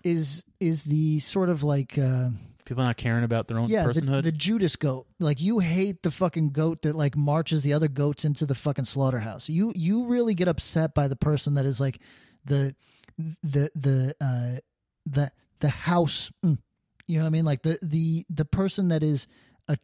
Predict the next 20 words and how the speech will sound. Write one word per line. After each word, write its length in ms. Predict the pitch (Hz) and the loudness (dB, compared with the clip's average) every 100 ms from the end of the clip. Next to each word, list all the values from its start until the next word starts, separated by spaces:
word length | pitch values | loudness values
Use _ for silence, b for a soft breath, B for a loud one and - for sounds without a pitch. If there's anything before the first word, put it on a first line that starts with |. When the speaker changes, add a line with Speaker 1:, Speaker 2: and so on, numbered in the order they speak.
| - | -4
Speaker 1:
a 80 | 175 | -4
traitor 460 | 147 - 185 175 165 | -4 -2 0 2 0
to 80 | 156 | -2
class, 480 | - 147 143 143 - | -2 0 2 0 -2
a 40 | |
traitor 400 | - - 160 160 | -4 0 0 2
to 80 | 151 | 0
the 100 | 143 | 0
people 400 | - 160 - 147 | -2 -2 0 -2
versus 400 | 120 151 - 139 | 0 -2 -2 -6
the 80 | 131 | -8
state. 360 | - 147 139 139 B B | -4 0 0 -4 B B
You, 140 | 156 170 | 0 0
you 240 | 208 175 | 2 2
get 260 | 220 226 - | 2 0 0
a 60 | 175 | 2
little 180 | 160 | 4
sickened 420 | - - 190 156 120 | 2 2 2 2 2
by 140 | 113 | -2
that. 200 | 98 | -4